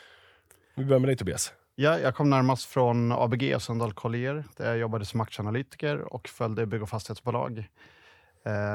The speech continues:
Speaker 2: jag var där i fem år ungefär, och innan dess så var jag på Carnegie,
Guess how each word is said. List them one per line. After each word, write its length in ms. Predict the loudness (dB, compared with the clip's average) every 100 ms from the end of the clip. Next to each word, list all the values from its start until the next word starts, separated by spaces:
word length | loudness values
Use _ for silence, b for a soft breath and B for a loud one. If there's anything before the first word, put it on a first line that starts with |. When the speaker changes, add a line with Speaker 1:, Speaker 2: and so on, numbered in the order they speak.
| 0
Speaker 2:
jag 80 | 0
var 160 | 2 2
där 200 | 0 0
i 200 | -2 -2
fem 360 | 0 2 2
år 200 | 2 2
ungefär, 520 | 2 -2 -4 -6 -6 -4
och 80 | -2
innan 220 | -2 0
dess 200 | -2 -2
så 120 | -4
var 160 | -2 -2
jag 120 | -2
på 100 | -6
Carnegie, 680 | -2 0 2 0 0 -2